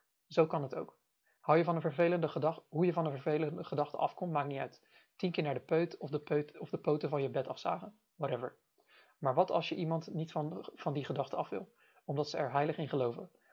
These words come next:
Dan gaat zo iemand niet eens op zoek naar een oplossing. Als het jouw potentiële klanten zijn, kunnen ze een gedachte he-, ge-, hebben over wat jij verkoopt die ze tegenhoudt om bij jou geld uit te geven. Daardoor blijft hun situatie onveranderd.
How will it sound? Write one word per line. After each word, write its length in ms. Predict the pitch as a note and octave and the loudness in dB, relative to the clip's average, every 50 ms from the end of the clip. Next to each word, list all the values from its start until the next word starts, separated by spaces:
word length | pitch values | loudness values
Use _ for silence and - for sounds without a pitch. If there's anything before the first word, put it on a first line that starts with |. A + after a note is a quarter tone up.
| - - | -14 -6
Dan 180 | - C#3+ C3+ C3 | -2 -2 -2 0
gaat 200 | - D#3+ E3 - | 0 -2 0 0
zo 80 | F#3+ | 0
iemand 240 | F3+ E3+ D3+ D#3 D3 | -2 -2 -2 -2 -4
niet 120 | C#3+ D3 | -4 -2
eens 160 | - E3 E3 E3 | -2 -2 -2 -2
op 100 | D3+ - | -4 -4
zoek 140 | - D#3 | -4 -4
naar 120 | C#3+ D3 C#3 | -2 -2 -4
een 80 | C#3 | -4
oplossing. 440 | - C3 D#3+ E3 - - G3+ G3+ - _ _ _ _ _ - - - - _ | -4 -4 -4 -4 -6 -6 -12 -14 -16 _ _ _ _ _ -20 -20 -20 -4 _
Als 180 | - E3 E3 E3 | 4 4 6 4
het 120 | F3 C3+ | 2 0
jouw 160 | C#3+ D3 D#3+ | 2 2 2
potentiële 520 | D#3+ - - F3+ F3 F3+ - - E3 D3 C#3+ | 2 2 0 -2 -2 -2 -2 -2 -2 -2 -2
klanten 300 | - D#3+ D#3+ E3 - C#3+ | -2 -2 -2 -2 -2 -4
zijn, 240 | D3 E3 E3+ E3+ - | -4 -4 -4 -4 -4
kunnen 200 | - D#3 C#3+ C3+ | -4 -4 -4 -4
ze 60 | D3+ | -4
een 60 | C#3 | -4
gedachte 340 | - C3+ C3 C#3 C#3 - E3 | -4 -2 -2 -2 -2 -4 -8
he-, 80 | D3 - - _ _ | -8 -8 -10 _ _
ge-, 160 | - - - - | -18 -14 -14 -12
hebben 340 | - - D#3 D3+ D3 F3 - | -6 -2 -2 0 0 0 0
over 220 | - D#3+ C#3+ D3 C3+ | 0 -2 0 0 -2
wat 140 | C3+ C3 | -2 -2
jij 180 | - D3 C#3 C3 | -2 -2 -2 -2
verkoopt 460 | - D3 C#3+ D3+ - E3+ - - - | -2 -2 -2 -2 -2 -6 -6 -6 -6
die 100 | - D3+ | -6 -6
ze 140 | A#2+ - - | -6 -6 -4
tegenhoudt 420 | - D3+ D3 D3 - D#3 D3 - | -2 0 0 0 0 -2 -2 -2
om 100 | - C#3+ | -4 -4
bij 100 | B2+ B2+ | -2 -2
jou 120 | B2+ B2 A#2+ | -2 -2 -2
geld 220 | - D#3 C#3 - | -4 -6 -4 -4
uit 140 | - D#3+ E3 | -4 -6 -6
te 80 | - - | -8 -10
geven. 360 | - - - - - - _ _ _ - - - - - _ _ | -10 -10 -10 -10 -14 -18 _ _ _ -20 -20 -20 -20 -20 _ _
Daardoor 320 | - D3 D3 D#3 E3 D#3 | 0 2 4 4 4 4
blijft 260 | C3 C#3+ D3 E3 D#3+ - | 4 4 4 4 2 0
hun 80 | D#3 | -6
situatie 580 | - - - - - C3+ C3+ C#3 C#3 - - E3+ | -6 -6 -8 -4 -2 2 2 2 2 0 -4 -4
onveranderd. 560 | D3+ C3 C#3 C3+ C3+ - D#3 F3+ - _ _ | -4 -2 -2 -4 -4 -4 -6 -8 -10 _ _